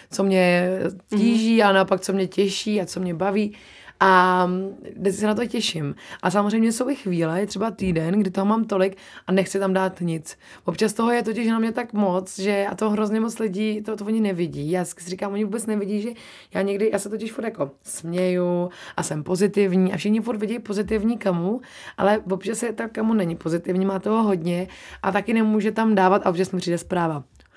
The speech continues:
Speaker 1: No, asi nedala žádný storíčko, dej tam něco. A já, tyjo, ale to takhle nejde, to prostě právě ten přirozený obsah musí
Speaker 2: Mhm.
Speaker 1: být organicky hezký, milej, aby ten,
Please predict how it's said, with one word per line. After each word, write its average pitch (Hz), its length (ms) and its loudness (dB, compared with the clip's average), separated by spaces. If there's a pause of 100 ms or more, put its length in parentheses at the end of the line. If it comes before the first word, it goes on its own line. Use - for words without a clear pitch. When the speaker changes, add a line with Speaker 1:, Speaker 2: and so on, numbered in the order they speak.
(140)
Speaker 1:
No, 226 100 6
asi 214 140 2
nedala 214 240 4
žádný 208 280 2
storíčko, 196 400 2
dej 180 80 6
tam 170 120 2
něco. 160 220 0 (520)
A 175 40 -2
já, 151 200 0 (280)
tyjo, - 160 0
ale 226 120 0
to 233 80 -6
takhle 240 220 0
nejde, 254 280 4
to 214 100 -4
prostě 208 300 -4
právě 214 320 0 (220)
ten 226 260 2
přirozený 220 500 -2
obsah 226 240 -4
musí 208 220 0
Speaker 2:
Mhm. 202 80 0
Speaker 1:
být 240 180 -2
organicky 214 500 -2
hezký, 214 320 -2
milej, 220 340 2 (360)
aby 185 180 0
ten, 226 160 2